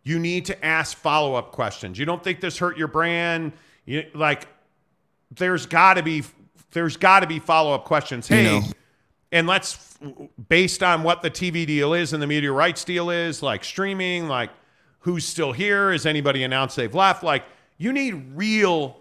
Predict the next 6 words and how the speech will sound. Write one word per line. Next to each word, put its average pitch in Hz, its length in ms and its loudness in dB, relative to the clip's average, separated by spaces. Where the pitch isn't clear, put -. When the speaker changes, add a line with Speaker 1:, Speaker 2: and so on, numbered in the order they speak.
Speaker 1:
conversations 151 1200 0
in 143 180 0
this 127 240 -4
league. 101 340 -10
You 185 220 -4
need, 226 440 -4